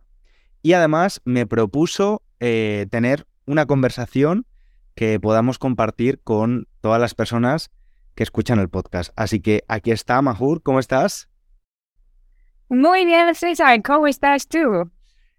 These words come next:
Speaker 1: Estoy muy bien, eh, tenía muchas ganas de hablar contigo,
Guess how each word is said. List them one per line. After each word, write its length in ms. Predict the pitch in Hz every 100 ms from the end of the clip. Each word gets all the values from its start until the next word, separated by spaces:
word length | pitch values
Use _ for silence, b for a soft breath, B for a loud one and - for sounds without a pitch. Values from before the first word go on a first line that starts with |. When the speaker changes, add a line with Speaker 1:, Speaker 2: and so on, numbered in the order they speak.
| _
Speaker 1:
Estoy 280 | 123 120 139
muy 140 | 151
bien, 300 | 160 135 170 -
eh, 560 | 127 123 120 120 117 107
tenía 280 | 123 127 151
muchas 440 | 156 160 156 143
ganas 380 | 131 139 156 156
de 80 | 139
hablar 240 | 123 127
contigo, 600 | - 123 104 117 127 202